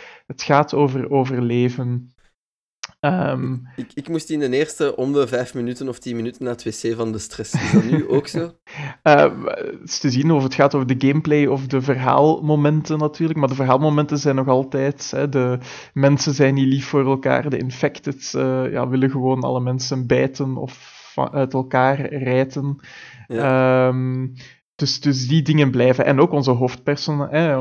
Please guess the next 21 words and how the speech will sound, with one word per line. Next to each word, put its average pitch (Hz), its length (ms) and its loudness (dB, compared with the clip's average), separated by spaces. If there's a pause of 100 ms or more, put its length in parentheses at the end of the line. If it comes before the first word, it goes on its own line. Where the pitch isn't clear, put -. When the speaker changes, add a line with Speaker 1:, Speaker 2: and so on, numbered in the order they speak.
(380)
Speaker 1:
Ellie, 151 540 0
hè, 160 360 -4 (100)
net 135 200 -2
zoals 131 280 -4
Joel 135 220 0
in 135 80 -2
het 123 80 -6
eerste 135 240 -2
spel, 151 180 -4
ik 143 80 -4
heb 135 80 -2
het 135 100 -4
al 139 80 0
gezegd, 139 540 -4
doet 151 220 -2
bepaalde 131 460 2
dingen 131 320 -4 (360)
die 127 280 0
wij 127 320 6
in 135 360 -2
onze 127 540 -2